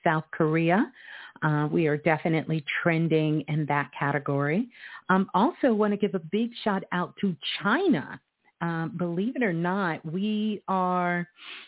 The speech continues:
well, it says we're down kind of thirty-six spots in China, but I still think that's amazing that Planet Remix, we got listeners in China. So on A-, Apple Podcasts, um,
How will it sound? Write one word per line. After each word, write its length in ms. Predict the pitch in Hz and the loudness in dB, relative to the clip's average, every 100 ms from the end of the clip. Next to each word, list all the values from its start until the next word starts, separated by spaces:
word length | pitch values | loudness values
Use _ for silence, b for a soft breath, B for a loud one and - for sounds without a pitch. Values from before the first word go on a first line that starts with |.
| _ | _
well, 420 | 208 262 277 277 - | 2 4 4 2 2
it 140 | 233 233 | -2 2
says 160 | 311 320 | 0 2
we're 160 | 269 247 | 0 0
down 640 | - 208 214 226 233 233 | 0 2 2 2 4 2
kind 340 | - 202 202 | -2 -2 -2
of 80 | 196 - 196 | -2 0 2
thirty-six 680 | 196 208 202 - 226 - - - | 4 2 0 0 -2 -2 -18 0
spots 340 | 185 160 - - | 2 2 -4 -6
in 160 | 160 151 - | -4 -4 -2
China, 560 | 175 170 165 135 - 147 | 0 0 0 -2 -6 -4
but 120 | 190 | -4
I 120 | 196 - - | -4 -8 -6
still 200 | - 320 | 0 0
think 240 | 359 311 269 | 4 2 4
that's 260 | 262 247 247 | 2 2 2
amazing 920 | 240 233 240 254 240 233 143 135 143 B B B B | 4 4 4 2 0 -2 -2 -2 -4 B B B B
that 340 | 175 190 180 - | 0 0 0 0
Planet 380 | 226 220 226 | 2 4 2
Remix, 380 | 208 226 214 185 - | 2 2 2 0 -2
we 60 | 202 | -2
got 260 | 196 185 190 | 0 0 0
listeners 460 | 202 220 202 185 180 | -2 0 0 0 2
in 180 | 175 - | 0 2
China. 500 | 202 190 202 160 131 135 B B _ | 2 4 4 4 0 -4 B B _
So 420 | - 185 180 180 - | 0 4 4 2 0
on 420 | 185 180 180 180 - | 0 2 0 0 -4
A-, 280 | - - 185 - | -12 -8 -10 -2
Apple 360 | 226 233 220 208 | 0 2 0 0
Podcasts, 920 | - 208 202 190 180 190 180 180 180 - - | -2 0 0 -2 -2 2 4 4 0 -4 -4
um, 420 | 165 160 160 | -2 0 -2